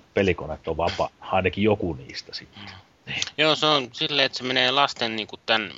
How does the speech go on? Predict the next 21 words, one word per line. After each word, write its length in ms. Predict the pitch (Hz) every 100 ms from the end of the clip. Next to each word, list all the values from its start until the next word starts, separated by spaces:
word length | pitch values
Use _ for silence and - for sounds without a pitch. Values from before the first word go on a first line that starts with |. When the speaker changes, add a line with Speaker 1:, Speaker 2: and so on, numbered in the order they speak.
| 71
Speaker 2:
iän 320 | 113 131 110
mukaan 440 | 92 92 - 92 73
vähän 220 | 95 92
vaihtuu 500 | 98 98 - 82 71
tää, 160 | 76 76 - _ _ _ _ _ - _ _
tää 180 | 98 95
kuvio, 440 | - 101 95 90 85
että... 280 | 92 - - - - _ _ _ - - - - - _
Tuo 100 | -
oli 80 | 117
mullakin 360 | 131 131 127 120
tota, 380 | 120 113 113 82 95 - - -
tuli 220 | 113 110
vaan 200 | 110 113
nyt 160 | 113 -
tässä 320 | 117 - - - - _ _
mieleen 340 | 113 113 107 104
tuosta 260 | - 113
lasten 340 | 110 110 113 98
pelaamisesta, 800 | 98 98 90 95 - - -
niin 200 | 95 90